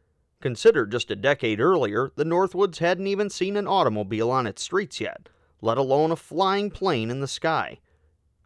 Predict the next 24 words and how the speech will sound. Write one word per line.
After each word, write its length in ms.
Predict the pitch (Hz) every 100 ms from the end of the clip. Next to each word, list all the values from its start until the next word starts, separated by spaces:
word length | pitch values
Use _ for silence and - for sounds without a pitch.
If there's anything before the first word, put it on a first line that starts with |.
| _
This 240 | 135 165
first 360 | - 165 160 -
flight 320 | 165 214 -
was 160 | 113 110
a 40 |
big 300 | 101 170 143
to-do, 480 | 120 107 180 120 62 _ _
which 240 | 139 143 -
drew 180 | 196
thousands 580 | 196 - 160 190 202 196
of 80 | 208
folks 380 | - 165 113 -
to 80 | 139
the 140 | 147
fair 320 | - 170 104
to 100 | 120
witness 400 | 120 160 110 95
the 160 | 104 104
event. 400 | 95 131 - - _ _ _ _ _ _ _ _
Prompted 420 | - 156 190 180 131
by 140 | 123
Barlow's 500 | 107 147 147 143 143
successful 540 | - - 151 151 -
flight, 420 | 95 170 190 113